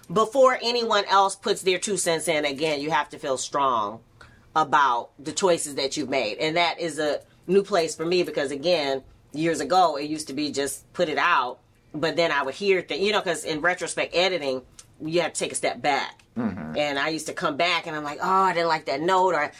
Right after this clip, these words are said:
Speaker 1: didn't like that lyric," or, you know, "I don't feel like my performance was as good as it could be." And so
Speaker 2: Mm-hmm.
Speaker 1: that's where you were saying that now, like, whatever it takes, pull it back down,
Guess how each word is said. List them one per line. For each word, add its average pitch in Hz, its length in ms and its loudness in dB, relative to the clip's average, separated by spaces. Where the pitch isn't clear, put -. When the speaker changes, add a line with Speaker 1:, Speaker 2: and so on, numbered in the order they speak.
Speaker 1:
didn't 190 160 2
like 170 180 0
that 151 160 -2
lyric," 196 400 4
or, 151 240 0
you 180 120 2
know, 151 340 4
"I 147 100 0
don't 170 200 -2
feel 196 180 2
like 165 240 2
my 156 140 2
performance 165 460 0
was 156 300 -2
as 147 140 -4
good 160 160 2
as 151 120 -6
it 147 100 -4
could 127 160 -6
be." 165 320 2
And 151 160 -4
so 156 120 0
Speaker 2:
Mm-hmm. 139 280 0
Speaker 1:
that's 180 260 0
where 170 100 2
you 160 200 -4
were 151 80 -2
saying 151 340 0
that 139 140 0
now, 156 360 2
like, 139 240 -2
whatever 202 320 2
it 175 100 -2
takes, - 340 -2
pull 185 200 -2
it 143 100 2
back 139 240 -2
down, 180 520 0